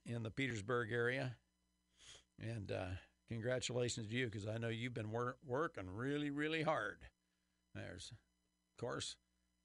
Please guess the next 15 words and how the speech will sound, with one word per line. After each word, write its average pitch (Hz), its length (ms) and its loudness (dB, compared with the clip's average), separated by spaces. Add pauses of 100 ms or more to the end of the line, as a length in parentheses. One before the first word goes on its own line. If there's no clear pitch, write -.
(180)
Kim 123 240 0
Wenda, 139 680 2 (440)
Remax 123 420 -2
Professional, 131 720 -2 (680)
Pat 135 240 2
Van 123 280 0
Etten, 151 480 0
Remax 135 540 -4
Professional, 143 640 -4 (920)
and 113 100 -4
then 113 140 0
our 95 140 0
friends 120 340 -2
out 123 240 0
there, 135 420 0